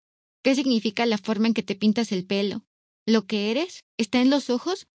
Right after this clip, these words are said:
¿Cómo distinguir una sonrisa falsa de una sonrisa sincera? ¿Qué significan los saludos y cómo te das la mano con tu pareja? Antes de realizar una serie de test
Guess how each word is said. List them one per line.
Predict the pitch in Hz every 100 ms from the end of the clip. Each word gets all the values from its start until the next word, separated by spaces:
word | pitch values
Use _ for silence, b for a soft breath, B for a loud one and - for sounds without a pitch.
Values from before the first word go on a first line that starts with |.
| _ _ _ -
¿Cómo | 302 370
distinguir | 392 - 240 240 277
una | 285
sonrisa | 262 226 214 247 247
falsa | - 220 233
de | 269 214
una | 226 247
sonrisa | 214 190 208
sincera? | 220 202 - 208 208 - _ _ _ _
¿Qué | 254
significan | 240 262 233 226 247 254
los | 233
saludos | - 202 233 247 311 -
y | -
cómo | - 240 254
te | 226
das | 220 226
la | 226
mano | 226 220
con | 220 208
tu | 190
pareja? | 180 180 180 208 - _ _ _ _ _ -
Antes | 240 240 330 381 - _ _ -
de | 220
realizar | 220 214 214 240
una | 254 240
serie | 214 226 226
de | 190
test | 185 208 269 -